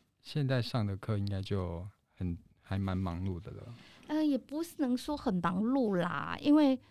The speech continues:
Speaker 2: 也没有天天都有课，可是因为我觉得不想让自己太忙啦。
Speaker 1: 嗯。哦，
Speaker 2: 对。
Speaker 1: 对啦。
Speaker 2: 因为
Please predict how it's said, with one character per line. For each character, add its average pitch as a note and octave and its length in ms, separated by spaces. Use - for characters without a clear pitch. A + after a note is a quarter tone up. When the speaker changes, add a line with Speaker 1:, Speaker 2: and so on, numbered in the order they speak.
Speaker 2:
也 G#3+ 80
没 B3 120
有 C#4+ 100
天 C4 320
天 A#3+ 220
都 G#3+ 180
有 F#3 240
课， - 480
可 G#3+ 160
是 D4 140
因 D#4 160
为 D#4+ 60
我 A#3 120
觉 G3+ 160
得 A3 380
不 - 60
想 A3 180
让 A#3+ 120
自 A#3+ 60
己 A3+ 60
太 G#3+ 160
忙 F#3+ 200
啦。 - 120
Speaker 1:
嗯。 G#2 60
哦， G2+ 180
Speaker 2:
对。 G#3+ 140
Speaker 1:
对 G#2+ 160
啦。 F#2 220
Speaker 2:
因 D#4+ 100
为 E4 240